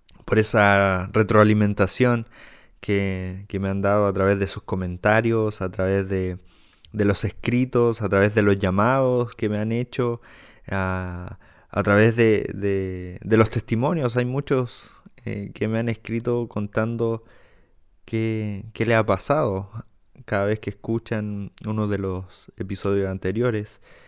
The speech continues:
Y, y la verdad es que, eh, quiero pedirle que lo sigan haciendo,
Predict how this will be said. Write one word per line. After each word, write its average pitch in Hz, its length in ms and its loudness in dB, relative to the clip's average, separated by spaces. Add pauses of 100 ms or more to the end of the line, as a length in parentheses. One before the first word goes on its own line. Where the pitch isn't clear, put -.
(340)
Y, 95 520 -4
y - 80 -4
la 107 140 8
verdad 113 240 6
es 143 80 -2
que, 123 480 0 (680)
eh, 98 540 -6
quiero 101 200 -2
pedirle 110 480 0
que 101 100 -4
lo - 120 -6
sigan 165 400 2
haciendo, 139 500 -4